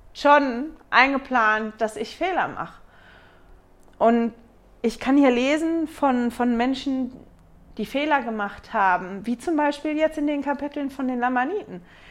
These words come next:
Die haben ganz, ganz viele Dinge gemacht, teilweise bewusst, teilweise aber auch unbewusst, weil sie es besser nicht wussten. Und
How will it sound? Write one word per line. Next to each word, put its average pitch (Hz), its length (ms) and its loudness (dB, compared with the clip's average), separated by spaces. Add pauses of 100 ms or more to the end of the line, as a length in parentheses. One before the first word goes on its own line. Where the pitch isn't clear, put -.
(240)
Die - 40 -4
haben 247 160 -2
ganz, 359 440 0
ganz 320 360 -2 (460)
viele 302 240 2
Dinge 302 260 2
gemacht, 269 400 0 (560)
teilweise 202 560 6
bewusst, 226 640 -4 (500)
teilweise 285 500 6
aber 240 200 6
auch 233 240 6
unbewusst, 294 560 -2
weil 240 160 2
sie 226 60 -4
es 220 100 -12
besser 247 280 -2
nicht 233 240 -4
wussten. 254 600 -6 (1200)
Und 254 220 2